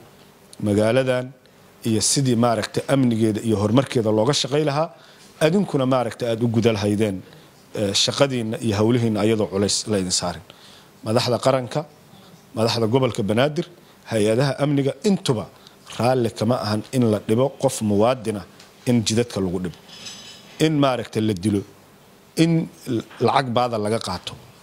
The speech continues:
in, maaragtay, aad jidadka mari weydiin, marnaba raalli kama ahan. Dhacdooyinkii hadda ugu dambeeyay oo ka dhacay Siinaa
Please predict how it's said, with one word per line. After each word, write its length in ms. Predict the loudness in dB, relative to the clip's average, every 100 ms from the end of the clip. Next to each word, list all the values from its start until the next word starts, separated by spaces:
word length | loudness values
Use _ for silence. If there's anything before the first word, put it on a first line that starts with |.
| -20 -20 -20 -8 0
in, 160 | 2 4
maaragtay, 380 | 4 2 -2 0
aad 140 | 0
jidadka 320 | 2 0 0 2
mari 160 | 2
weydiin, 400 | 2 2 2 0 -2 -16 -20 -20 -20 -18 -2
marnaba 540 | 2 2 2 0 0
raalli 320 | 0 0 0 -2
kama 200 | -6 -8
ahan. 140 | -10 -16 -20 -20 -20 -20 -20 -20 -20 -20 -20 -20 -20 -20 -20 -20 -20 -20 -20 -12 -4
Dhacdooyinkii 540 | 0 2 2 2 0
hadda 220 | -2 -2
ugu 140 | -4 0
dambeeyay 360 | 0 2 2
oo 60 | 0
ka 120 | 0
dhacay 280 | -2 -2 -2
Siinaa 500 | -2 0 0 0 -2